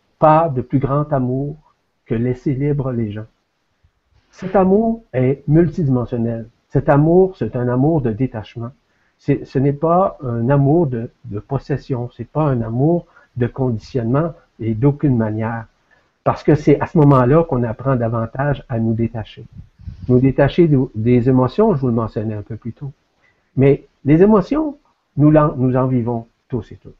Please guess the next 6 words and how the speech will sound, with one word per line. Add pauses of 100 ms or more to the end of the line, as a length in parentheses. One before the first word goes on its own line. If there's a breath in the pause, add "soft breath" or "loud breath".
(680)
À
notre
façon, (380)
on
a (160)
parfois,